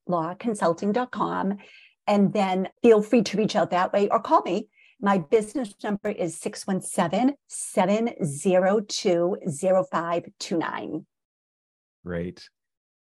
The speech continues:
Speaker 2: Thank you so much for joining us today on The Lawyer Millionaire. We appreciate you tuning in and being a part of our financial journey. Be sure to subscribe to our podcast so you never miss an episode packed with useful financial advice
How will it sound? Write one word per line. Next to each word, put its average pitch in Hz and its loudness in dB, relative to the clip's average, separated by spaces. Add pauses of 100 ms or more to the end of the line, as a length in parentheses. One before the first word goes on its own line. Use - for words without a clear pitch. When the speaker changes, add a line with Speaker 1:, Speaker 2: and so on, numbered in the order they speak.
Speaker 2:
Thank 196 0
you 196 -4
so 175 -2
much 151 -2
for 127 0
joining 123 0
us 120 -4
today 110 0
on 143 -2
The 101 -4
Lawyer 120 -2
Millionaire. 101 -2 (400)
We 123 4
appreciate 139 2
you 127 0
tuning 135 -4
in 139 -2
and 117 -2
being 110 0
a 95 -4
part 110 0
of 98 -6
our 104 -2
financial 110 -6
journey. 110 -2 (460)
Be 110 2
sure 127 0
to 131 0
subscribe 127 -2
to 143 -4
our 120 2
podcast 117 -4
so 113 -6
you 101 -4
never 135 -2
miss 160 -2
an 139 -2
episode 107 -4
packed 123 -4
with 92 -8
useful 160 -2
financial 117 -2
advice 95 -2